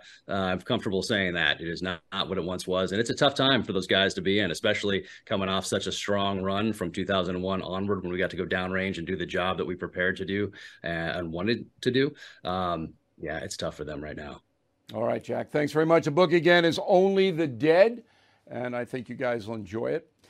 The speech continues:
Speaker 2: We appreciate it, Jack. Good luck to you. Spring is the perfect time to make smart financial moves like getting life insurance to protect your family. Did you know that forty-six percent of Americans expect to leave behind debt?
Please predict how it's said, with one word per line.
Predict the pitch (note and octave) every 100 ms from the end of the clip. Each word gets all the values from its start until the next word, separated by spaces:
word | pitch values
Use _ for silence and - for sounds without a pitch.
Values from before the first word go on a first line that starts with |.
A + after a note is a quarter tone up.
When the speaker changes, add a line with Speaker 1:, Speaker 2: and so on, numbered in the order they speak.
| _ -
Speaker 2:
We |
appreciate | B2+ E3 D3+ C#3 C3+
it, |
Jack. | G#2 C3 B2
Good | B2+
luck | B2 B2
to | B2+
you. | B2 A#2 - - _ _ _ _ _
Spring | - D3 A3+ B3+
is | A#3 D#3+
the | G3+
perfect | F#3+ G3 F#3+ F#3+
time | F3 A3+ A3+ A#2
to | D3+
make | D#3+ D#3
smart | - C#3 D3 F#3+ G3+
financial | G3+ D#3+ E3+ E3 D3+
moves | D3+ F#3+ F#3+ D3+ D#3
like | D3+ A2+
getting | C3 F3+ G#3 G3 D3+
life | F3 B3+ -
insurance | E3+ - C3 F2+ A#2 F3+ - - _ _ _ -
to | F3+
protect | A3 D#3+ D3+ D3+
your | F3
family. | B3+ C#4 A#3 A#2 _ _ _ -
Did | D#3+ B3+ G#3+
you | B3
know | G#3 G#3+ E3 - _ _ _ _
that | C#3+ A2+
forty-six | - F3 A3+ A#3 - G3 -
percent | D#3+ - E3+
of | D3+
Americans | C#3 D#3 E3 D3+ C3 A#2+
expect | A2+ - F3+ G3
to | E3
leave | D#3 D#3+ F#3 D#3+
behind | D3+ C3 C#3 D3 A#2+ G2+
debt? | G#2+ A#3 C#4+